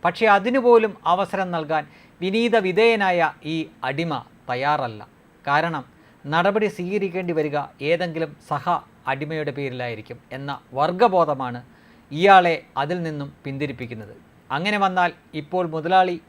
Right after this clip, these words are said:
എറിഞ്ഞു നൽകിക്കൊണ്ടിരിക്കുന്ന എല്ലിൻ കഷ്ണത്തിൻ്റെ എണ്ണം കുറഞ്ഞാലോ എന്ന ഭീതി. താൻ നിമിത്തം അടിമവംശത്തിൻ്റെ ഒരു കല്ലുപോലും ഇളകാൻ പാടില്ല എന്ന ചിന്ത മാത്രമാണ് ഇത്തരം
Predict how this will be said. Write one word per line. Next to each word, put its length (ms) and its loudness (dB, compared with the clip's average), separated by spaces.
എറിഞ്ഞു 300 -2
നൽകിക്കൊണ്ടിരിക്കുന്ന 880 -4
എല്ലിൻ 420 -6
കഷ്ണത്തിൻ്റെ 560 -8
എണ്ണം 380 -2
കുറഞ്ഞാലോ 640 -4
എന്ന 240 -12
ഭീതി. 320 -12
താൻ 220 8
നിമിത്തം 560 -2
അടിമവംശത്തിൻ്റെ 960 -2
ഒരു 180 -4
കല്ലുപോലും 640 0
ഇളകാൻ 500 -2
പാടില്ല 520 0
എന്ന 300 -10
ചിന്ത 240 -8
മാത്രമാണ് 760 -4
ഇത്തരം 380 -4